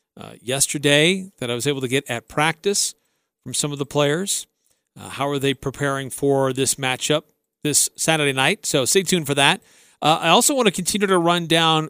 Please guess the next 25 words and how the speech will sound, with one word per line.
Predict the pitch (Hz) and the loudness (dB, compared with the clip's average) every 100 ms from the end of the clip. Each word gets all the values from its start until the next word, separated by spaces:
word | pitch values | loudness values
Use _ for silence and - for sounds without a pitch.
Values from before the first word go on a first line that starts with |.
| 135 | -6
who's | 185 302 - | -2 0 -2
playing | - 202 175 147 | -2 -2 0 0
where | 143 151 156 151 - _ _ _ - | 2 4 2 0 -6 _ _ _ -6
and | 127 135 127 | -4 -2 2
when | 160 180 175 | 4 4 2
and | 131 | -2
how | 131 156 | -2 -2
you | 170 | -2
can | 156 143 | -6 -6
follow | 151 156 143 | -2 0 -2
along | 135 131 147 143 | -2 -2 -4 -6
for | 139 113 | -6 -6
high | - 131 | -4 -4
school | - 131 | -4 -6
football | - 135 151 | -6 -2 -2
playoffs. | 143 147 147 160 175 - - | 0 0 0 0 -2 -6 -8
I | _ _ _ | _ _ _
think | 120 | -8
that's | 117 - | -4 -4
important | 104 147 151 123 | -4 -6 -6 -4
to | 143 127 120 | -2 -4 -6
continue | 120 147 131 | -8 -8 -8
to | 120 | -8
emphasize | 139 143 - 131 123 - | -8 -2 0 0 -2 -4
that. | 120 143 | -2 -4